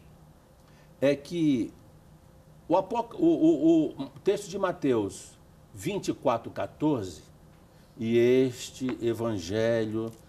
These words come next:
será preg-, do reino", tá aqui, ó, vinte e quatro, quatorze. "E este evangelho do reino será pregado em todo o mundo, em testemunho a todas as nações, e então virá o fim." Nesse ponto,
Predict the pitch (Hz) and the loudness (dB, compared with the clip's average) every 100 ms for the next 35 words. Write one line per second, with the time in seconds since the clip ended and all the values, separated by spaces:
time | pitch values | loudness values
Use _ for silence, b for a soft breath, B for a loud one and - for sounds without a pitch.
0 | B - 127 110 117 - 110 95 110 113 | B -4 0 2 0 0 -2 -2 -4 -2
1 | 95 104 107 110 107 95 101 - 76 73 | 0 0 0 -2 -6 -6 -6 -6 -10 -10
2 | - _ _ b b b - 95 - 113 | -20 _ _ b b b -14 -14 -4 -4
3 | 113 - 107 - 85 82 - 127 147 175 | -2 -4 -8 -6 -10 -8 0 4 6 6
4 | 175 165 131 135 107 123 123 117 147 110 | 4 0 0 -2 0 0 0 2 0 2
5 | 127 127 131 131 135 - b b b b | 2 4 4 0 -4 -10 b b b b
6 | - 120 127 - 117 101 127 123 123 113 | -2 0 0 0 -4 0 0 2 -2 -2
7 | 147 139 120 110 123 131 131 - - 120 | -2 0 -2 -2 0 0 -2 -6 -4 -4
8 | 123 127 - 113 127 135 117 - 147 135 | 0 -2 -2 -4 0 -2 -2 -2 -2 0
9 | 123 117 117 - 127 131 135 B B B | -2 -4 -6 -8 -6 -6 -6 B B B
10 | 131 131 - 139 127 120 131 - - 80 | 0 0 0 -2 -2 -2 -2 -6 -12 -12
11 | 69 - - - 104 - - - 110 117 | -14 -20 -20 -10 -8 -8 -12 -6 -4 -4
12 | 123 | -10